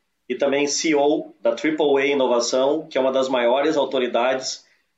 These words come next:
em nova economia, em transformação digital e também em governança e inovação,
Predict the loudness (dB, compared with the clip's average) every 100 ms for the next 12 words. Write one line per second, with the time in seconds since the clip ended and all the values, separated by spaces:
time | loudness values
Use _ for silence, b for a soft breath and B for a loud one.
0 | _ -4 0 0 0 0 0 0 -2 -2
1 | -4 -4 -2 -2 -2 -4 -4 -2 0 0
2 | 0 -4 -4 -2 0 0 0 0 0 0
3 | -2 -2 -2 0 0 0 -2